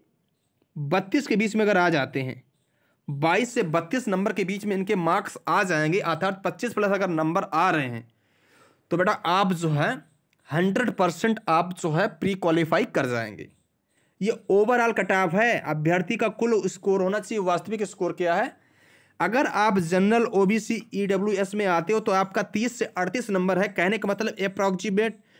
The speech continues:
मोटा मोटा आपको बता दें, वही थर्टी फ़ोर के समथिंग। अगर हम अप्रॉक्स निकालेंगे तो चौंतीस जाएगा, और इसका निकालेंगे हम लोग तो कितना हो जाएगा भाई,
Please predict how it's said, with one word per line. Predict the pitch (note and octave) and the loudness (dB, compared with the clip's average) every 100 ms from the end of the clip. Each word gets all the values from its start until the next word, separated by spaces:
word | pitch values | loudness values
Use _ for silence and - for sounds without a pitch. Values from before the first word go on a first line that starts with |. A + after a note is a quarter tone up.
| _ _ - | _ _ -2
मोटा | E3 G#3+ B3+ | 2 2 2
मोटा | A3 G#3 A#3 | 2 2 0
आपको | F#3 G3 G#3 | 0 0 0
बता | F#3+ F#3 F#3 | 0 2 2
दें, | F3+ A#3 C#4 - _ _ _ _ _ _ - - | 2 0 -4 -8 _ _ _ _ _ _ -20 -4
वही | D#3+ G3+ A3+ | 0 2 0
थर्टी | - F#3+ F#3+ A#3 | 2 2 2 -2
फ़ोर | - F#3 F#3 F3+ - | 2 2 2 0 -2
के | E3+ | -2
समथिंग। | - C3 B2 A#2 C#3 - _ - | -2 -4 -6 -10 -10 -18 _ -6
अगर | D3+ F#3 | -2 0
हम | G3 F#3+ - _ - - | 0 -2 -16 _ -20 -6
अप्रॉक्स | E3+ E3 A#3 B3 G#3+ | -4 0 -2 -2 -2
निकालेंगे | G3+ F#3 F#3 F#3+ D#4 | 2 2 2 2 -2
तो | - | -4
चौंतीस | - G#3 G3+ A3 | 0 0 0 0
जाएगा, | A3 A3 A#3+ C4+ C4+ - E3+ - | 2 2 0 -2 -6 -14 -8 0
और | G3 | 0
इसका | F#3+ A#3+ | 0 -2
निकालेंगे | A3+ G3 G3 G#3 G#3+ | -2 0 0 2 2
हम | G#3+ | 2
लोग | A3 G#3 | 0 -2
तो | G#3+ | -4
कितना | G#3+ A3 A3+ | -4 -2 0
हो | A3 A3+ | 0 0
जाएगा | A#3+ B3+ | -2 0
भाई, | C4 | 0